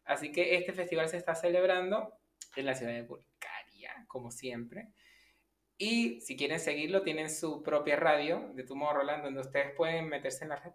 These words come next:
Usted pone Tomorrowland veinte veinte Now y ahí sale toda la música, los días de los eventos, así que la puedes escuchar si quieres. ¿Qué otra noticia tienes tú?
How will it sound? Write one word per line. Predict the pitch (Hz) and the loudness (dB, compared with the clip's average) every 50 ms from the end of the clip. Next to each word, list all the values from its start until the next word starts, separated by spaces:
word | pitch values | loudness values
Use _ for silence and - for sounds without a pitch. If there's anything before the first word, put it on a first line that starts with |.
| _ - | _ -20
Usted | - _ - 123 120 | -18 _ -12 -10 -10
pone | - 135 135 143 | -8 -8 -10 -10
Tomorrowland | 139 - 139 135 139 139 147 156 160 156 156 | -8 -10 -8 -8 -6 -6 -4 -6 -6 -8 -8
veinte | 156 156 160 170 165 | -10 -8 -6 -6 -4
veinte | 160 160 165 165 170 170 | -4 -6 -4 -4 -4 -2
Now | 185 196 196 202 202 202 208 - - _ _ _ _ _ | 0 0 0 -2 -4 -6 -8 -14 -20 _ _ _ _ _
y | 117 120 120 | -6 -4 -4
ahí | 113 113 113 117 117 | -2 -2 -4 -6 -6
sale | - - - 127 131 135 135 - - - - _ _ | -6 -4 -4 -2 -2 -2 -4 -6 -10 -16 -20 _ _
toda | - 147 151 147 | 4 4 4 6
la | 147 147 | 4 2
música, | 147 151 160 160 - 190 - 190 175 | 0 -2 -4 -4 -6 -2 0 0 2
los | 160 143 135 | 2 2 2
días | 135 135 135 | 2 2 2
de | 139 | 2
los | 139 139 139 | 0 0 0
eventos, | 139 143 151 151 - 151 | 0 -2 -2 -4 -6 -8
así | - 123 117 | -10 -10 -6
que | - 131 | -4 -4
la | 131 127 - | -4 -4 -4
puedes | 110 107 113 - | -6 -10 -10 -10
escuchar | 120 120 - - 117 - - - | -12 -14 -14 -18 -20 -18 -16 -16
si | - - - | -16 -18 -18
quieres. | _ - - - _ _ _ _ _ _ _ - _ _ _ | _ -20 -20 -20 _ _ _ _ _ _ _ -20 _ _ _
¿Qué | - - 185 | 4 6 8
otra | 208 220 214 208 202 | 8 8 8 6 4
noticia | 190 185 - 147 - 143 | 4 2 0 -2 -6 -6
tienes | 147 143 131 131 131 - - - | -6 -4 -6 -6 -8 -10 -6 -4
tú? | 190 196 226 233 - - | -2 -2 -2 -2 -6 -8